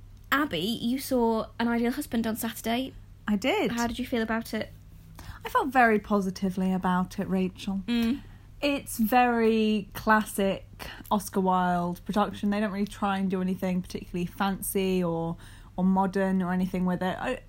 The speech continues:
Speaker 2: which I feel like it needed to be. I don't think it would work, although I'm sure that people have done modernised ad-, adaptations of it in the past.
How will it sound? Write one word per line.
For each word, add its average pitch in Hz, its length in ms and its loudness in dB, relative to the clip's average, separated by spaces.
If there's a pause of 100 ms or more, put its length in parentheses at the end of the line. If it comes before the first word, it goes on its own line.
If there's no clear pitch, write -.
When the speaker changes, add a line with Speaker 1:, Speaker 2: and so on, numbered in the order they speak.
Speaker 2:
which 339 200 -8
I 381 120 4
feel 403 360 0
like 302 380 0 (560)
it 208 140 -2
needed 190 320 4
to - 80 -10
be. 180 100 -6
I 180 60 -4
don't 185 160 -2
think 175 100 -4
it 180 60 -4
would 185 100 -4
work, 175 320 0
although 233 160 2
I'm 240 140 2
sure 220 340 2
that 185 140 -4
people 175 380 -2
have 170 180 -4
done 170 340 -2 (460)
modernised 170 520 -4
ad-, 156 180 -6 (120)
adaptations 170 640 -4
of 151 120 -6
it 170 120 -6
in - 40 -6
the 156 60 -6
past. 165 460 -6